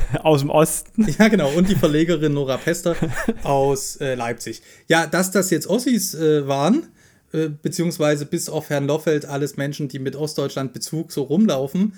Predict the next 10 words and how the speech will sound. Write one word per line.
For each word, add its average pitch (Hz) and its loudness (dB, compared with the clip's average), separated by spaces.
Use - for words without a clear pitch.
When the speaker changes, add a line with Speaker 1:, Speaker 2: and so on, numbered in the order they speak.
Speaker 2:
das 160 -2
liegt 185 0
daran, 147 -2
dass 143 -4
die 143 -4
Veranstaltung 139 -6
vorbereitet 131 -4
wurde 131 -2
von 127 -6
den 123 -6